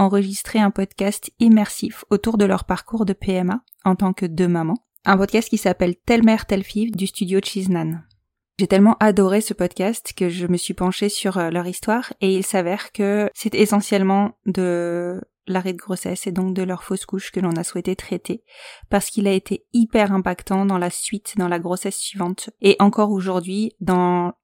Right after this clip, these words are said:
la façon dont elles, elles ont de profiter de l'arrivée de leur petite Isia. Je n'ai moi-même jamais été confrontée au deuil périnatal, quel qu'il soit,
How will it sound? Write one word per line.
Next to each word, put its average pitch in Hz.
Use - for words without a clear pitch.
la 196
façon 202
dont 220
elles, 190
elles 196
ont 202
de 202
profiter 196
de 175
l'arrivée 180
de 196
leur 180
petite -
Isia. 170
Je 196
n'ai 208
moi-même 208
jamais 208
été 185
confrontée 190
au 185
deuil 175
périnatal, 180
quel 180
qu'il 180
soit, -